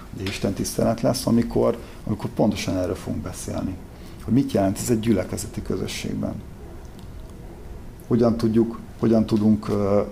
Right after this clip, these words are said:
hogyan tudjuk egymást, ö, szolgálni. Mit jelent ebben a közösségben az, hogy, hogy kifejezem a szeretetemet a, a másik, másik felé.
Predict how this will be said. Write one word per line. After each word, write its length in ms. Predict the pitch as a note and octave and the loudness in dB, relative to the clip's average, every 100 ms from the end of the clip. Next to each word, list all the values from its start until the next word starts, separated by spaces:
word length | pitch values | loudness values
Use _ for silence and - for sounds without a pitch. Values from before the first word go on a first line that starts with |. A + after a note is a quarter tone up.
| - | -2
hogyan 260 | A2 G#2+ | 2 2
tudjuk 240 | G#2+ G#2 G#2 | 2 -2 0
egymást, 600 | G2+ G2 F#2 F#2 - B2 | 0 2 0 -2 -8 -8
ö, 200 | A2 F#2+ | -6 -4
szolgálni. 720 | - - G#2+ F#2+ - - - - - - - - - | -4 -2 -2 -2 -4 -6 -6 -8 -12 -16 -14 -10 -2
Mit 180 | A2 | 0
jelent 340 | - G#2 G2+ - | 2 2 2 0
ebben 340 | A2+ G#2+ F#2+ | -4 -2 -2
a 100 | F#2 | -4
közösségben 580 | - G2+ G2+ - G2+ G2 | -4 -4 -4 -4 -4 -2
az, 200 | G2 - | -4 -4
hogy, 160 | - F#2+ - - - - | -2 -2 -6 -14 -14 -12
hogy 100 | - | -8
kifejezem 520 | - - - F#2+ F#2+ G2 | 0 0 2 -2 0 -4
a 60 | |
szeretetemet 840 | - - F#2+ G2 - - G2 G2 - - - - - - | -2 -4 -4 -6 -8 -6 -4 -6 -10 -16 -16 -16 -16 -14
a, 320 | - - - - - | -8 -4 -4 -6 0
a 60 | |
másik, 520 | G#2 G2+ F#2+ - - - - | 2 2 0 -4 -8 -12 -8
másik 400 | F#2+ F#2 - - | -2 -2 -2 -8
felé. 360 | - G2 F#2+ | -8 -6 -6